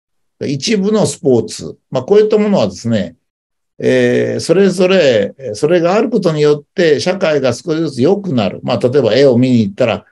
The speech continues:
心が洗われるとか、あの音楽聴いたら素晴らしいなと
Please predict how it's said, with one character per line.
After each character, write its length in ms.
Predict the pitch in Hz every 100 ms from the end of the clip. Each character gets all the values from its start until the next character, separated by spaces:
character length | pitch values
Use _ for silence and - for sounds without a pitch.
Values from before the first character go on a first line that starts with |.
| _ -
心 380 | 107 127 127
が 160 | 107 101
洗 200 | 113 120
わ 100 | 120
れ 120 | 117
る 100 | 101
と 140 | 101 123
か、 260 | 101 80 _ _ _ _
あ 140 | - 107
の 260 | 117 127
音 80 | 131
楽 180 | 135 123
聴 100 | 131
い 40 |
た 100 | 123
ら 80 | 131
素 120 | 123
晴 140 | 135 143
ら 80 | 143
し 180 | -
い 40 | 139
な 240 | 156 160
と 320 | 156 120 95